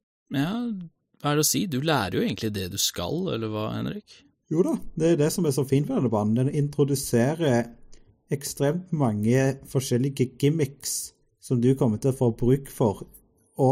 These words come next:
Speaker 2: komme over igjen i resten av spillet. Det inkluderer da alt fra forskjellige kasser og de funksjonene de gjør, til en del elementer som både plattforming,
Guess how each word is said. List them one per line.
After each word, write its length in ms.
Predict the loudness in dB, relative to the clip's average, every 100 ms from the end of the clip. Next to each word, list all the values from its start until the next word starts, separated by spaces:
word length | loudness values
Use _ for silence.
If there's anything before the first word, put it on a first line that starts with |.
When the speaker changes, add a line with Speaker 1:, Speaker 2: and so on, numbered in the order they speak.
| 4
Speaker 2:
komme 240 | 4 4 4
over 180 | 4 2
igjen 240 | 2 2 -2 _ _ _ _ _ _ _ _ _ _ 0
i 480 | 4 6 6 6 4
resten 340 | 2 -2 -2 0
av 100 | 0
spillet. 400 | 0 0 0 -2 -6 -14 -14 -18 -20 -20 -20 _ _
Det 160 | 0 2
inkluderer 720 | 2 0 2 4 4 2 0 2
da 160 | 4 4 4 4 0 -8 _ _ _ -20 _ _ _ -2
alt 320 | 0 0 -4
fra 220 | -2 2 4 4 4 2
forskjellige 640 | -2 0 0 0 0 0
kasser 560 | 0 -4 -4 -2 0 0 -8 _ _ -6
og 200 | -2 2
de 80 | 2 4
funksjonene 480 | 2 2 2 2 4
de 160 | 2
gjør, 160 | 2 0 -6 -20 -20 _ _ -20 _ 2
til 680 | 4 6 6 4 4 4 2
en 140 | 0 2
del 320 | 4 4 2 2
elementer 480 | 4 4 2 2 2
som 240 | 2 2
både 440 | 2 0 2 2 2 -2 -18 -20 -6
plattforming, 880 | 0 0 -2 0 4 4 4 2 0